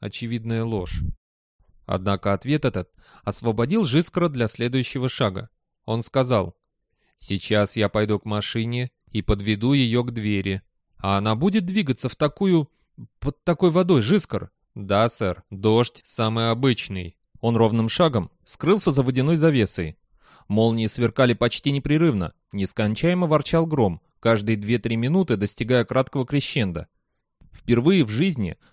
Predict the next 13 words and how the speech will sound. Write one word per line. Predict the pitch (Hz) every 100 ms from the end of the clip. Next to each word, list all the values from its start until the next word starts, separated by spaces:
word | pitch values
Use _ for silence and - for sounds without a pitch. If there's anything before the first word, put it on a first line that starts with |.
| -
Бейли | 104 165 175
позавидовал | 160 147 170 202 196 202
роботу. | 202 107 95 85 78 _ _ _ _ _
Спокойно | - - 87 - 123 117 110
идти, | - 143
не | 120
обращая | 104 120 - 160
внимания | 139 117 131 156 120
на | 104
воду, | 90 127 139 80 -
сверкание | - 110 104 170 170 131
и |
грохот, | 104 139 190 - -